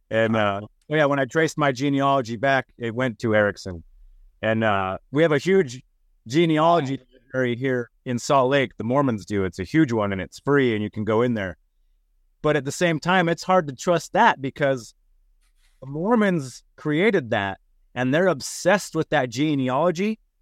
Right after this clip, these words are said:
Speaker 1: because they wanna prove that they're one of the lost tribes of Israel and that they're connected to this. They're very Zionist. And
Speaker 2: Hmm.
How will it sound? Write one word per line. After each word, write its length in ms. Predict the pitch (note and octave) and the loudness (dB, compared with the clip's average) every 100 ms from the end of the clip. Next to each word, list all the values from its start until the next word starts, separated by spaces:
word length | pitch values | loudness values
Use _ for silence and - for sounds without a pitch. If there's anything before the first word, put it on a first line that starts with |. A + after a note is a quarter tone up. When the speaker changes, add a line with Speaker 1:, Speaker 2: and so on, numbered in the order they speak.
| _ _ | _ _
Speaker 1:
because 360 | C#3 - C#3+ A2+ | -10 -4 -4 0
they 200 | D3 A3 | 2 4
wanna 320 | G#3+ F3 D3+ | 4 2 -2
prove 640 | - - F#3+ G#3+ E3+ D3 A2+ | -6 -4 0 2 2 0 -2
that 160 | C3 | -2
they're 180 | C3 E3+ | 2 2
one 240 | D#3 D#3 D3+ | 4 0 0
of 140 | A#2 | -2
the 80 | B2+ | -2
lost 420 | B2+ B2+ A#2+ - | 0 0 -2 -8
tribes 400 | - A#2+ A#2 G2 | -2 0 0 -2
of 140 | F#2 | -4
Israel 480 | A#2 A#2 F2+ C2 G1+ _ _ _ - | -2 -2 -6 -12 -16 _ _ _ -6
and 180 | G#2+ A2+ | -2 0
that 160 | G#2 | 0
they're 180 | B2+ C3+ | 2 0
connected 680 | - B2+ B2+ C#3+ - A2 F2+ | -2 -4 0 -2 -2 -10 -8
to 80 | G#2+ | -8
this. 160 | F2 | -4
They're 120 | G#2 G#2+ | -4 -2
very 320 | A#2+ D3+ D#3 | 0 2 2
Zionist. 800 | B2+ C3 C#3 B2 F2 D2 - _ _ _ _ _ _ - | 0 0 0 0 -4 -10 -18 _ _ _ _ _ _ -8
And 320 | G#2+ G2 | -4 -4
Speaker 2:
Hmm. 40 | G2 | -6